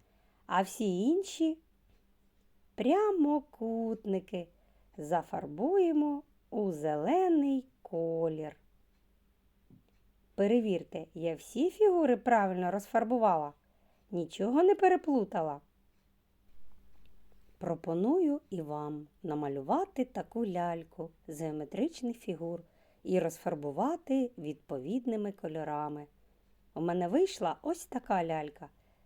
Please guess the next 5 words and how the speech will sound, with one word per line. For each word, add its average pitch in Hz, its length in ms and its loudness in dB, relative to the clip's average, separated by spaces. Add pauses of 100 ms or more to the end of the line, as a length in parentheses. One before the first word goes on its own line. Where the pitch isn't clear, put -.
(100)
Ви 175 220 2
можете 165 580 -2
розфарбувати 170 1120 -4
іншими 196 580 -4
кольорами. 160 720 -6